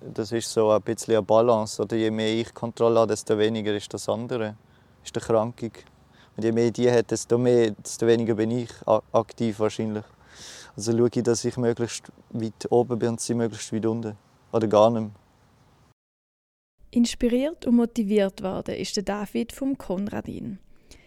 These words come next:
Speaker 2: Er hat Darmkrebs gehabt und hat sich sehr intensiv mit der Behandlungsmöglichkeit auseinandergesetzt. Am Konradin und seiner Frau Miriam ihre inspirierende Geschichte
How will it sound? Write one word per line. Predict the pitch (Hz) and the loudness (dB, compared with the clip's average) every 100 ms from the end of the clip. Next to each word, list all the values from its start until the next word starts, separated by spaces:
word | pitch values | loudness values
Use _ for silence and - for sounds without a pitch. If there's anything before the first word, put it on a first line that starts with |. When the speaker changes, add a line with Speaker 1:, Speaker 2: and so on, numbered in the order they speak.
| _ - | _ -2
Speaker 2:
Er | 226 240 | 0 0
hat | 294 220 | -2 -2
Darmkrebs | 226 233 - 208 - | -2 -2 -4 -6 -6
gehabt | - 233 - - | -6 -4 -6 -6
und | 214 202 | -4 -2
hat | 214 | -2
sich | - | -4
sehr | - 226 226 | 0 0 0
intensiv | 233 233 226 233 233 - | -2 0 0 0 -2 0
mit | 220 - | -4 -2
der | |
Behandlungsmöglichkeit | 202 208 208 208 - 196 202 196 - - - | -2 -2 -4 -6 -6 -6 -6 -8 -6 -6 -8
auseinandergesetzt. | 196 202 104 202 - - - - - _ _ - _ - | -10 -8 -8 -8 -8 -10 -10 -14 -14 _ _ -20 _ -6
Am | 208 | -4
Konradin | 196 208 214 220 247 277 330 | -2 0 0 0 0 -2 -2
und | 220 208 | -2 -2
seiner | 214 196 196 | -2 -4 -6
Frau | 196 208 | -6 -2
Miriam | 196 196 220 226 233 262 - | -2 0 -2 -2 -2 -2 -4
ihre | 202 | -4
inspirierende | 214 202 - 214 208 202 202 190 | -2 -4 -4 -4 -2 -2 -4 -6
Geschichte | - 208 269 - | -6 -6 -6 -12